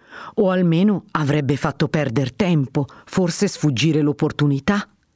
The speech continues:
Le sue grida potevano attirare dei guastamestieri, o almeno dei testimoni, e ad ogni modo essa, rimanendo in Monza, avrebbe esclamato, ricorso, parlato e fatto parlare.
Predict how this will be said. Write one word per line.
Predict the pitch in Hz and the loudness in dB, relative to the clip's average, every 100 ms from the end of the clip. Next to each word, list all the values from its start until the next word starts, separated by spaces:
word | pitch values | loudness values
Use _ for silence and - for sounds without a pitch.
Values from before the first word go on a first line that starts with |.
| _ _ _ _ _ _ _ _ - _ - | _ _ _ _ _ _ _ _ -20 _ -2
Le | 160 165 | 0 0
sue | - 147 123 | 0 -2 0
grida | 165 240 208 156 | 2 2 2 -2
potevano | - 131 165 147 | -2 0 0 2
attirare | 143 - 160 139 156 156 | 0 -2 0 0 0 0
dei | 143 127 | 0 0
guastamestieri, | 147 131 - 143 123 - 185 220 180 131 - - - | -2 -2 -2 -2 -2 -2 0 2 0 0 -2 -6 -2
o | 185 175 | 0 0
almeno | 156 156 156 | 2 2 2
dei | 147 139 | 0 0
testimoni, | 147 - 135 131 165 202 135 113 110 - - - - | -2 -2 0 2 2 2 2 0 -2 -10 -20 -20 -4
e | 196 | -2
ad | 170 143 | 0 2
ogni | 151 143 | 2 2
modo | 143 151 196 143 | 2 2 0 0
essa, | 131 165 - 123 | 0 -2 -4 -2
rimanendo | 123 123 123 127 131 127 | 0 2 2 2 2 2
in | 139 143 | 0 0
Monza, | 131 131 151 - 180 - | 2 0 0 -2 -4 -4
avrebbe | 139 143 135 147 | -2 -2 0 -2
esclamato, | - - 117 117 170 175 - 107 | -4 -4 0 0 0 -2 -2 -2
ricorso, | 139 - 151 180 - - | -2 -2 -2 0 -2 -4
parlato | - 131 131 143 226 170 | -4 -2 -2 -2 0 -2
e | |
fatto | - - 160 | -2 -4 -2
parlare. | 117 143 160 160 | 0 0 0 -4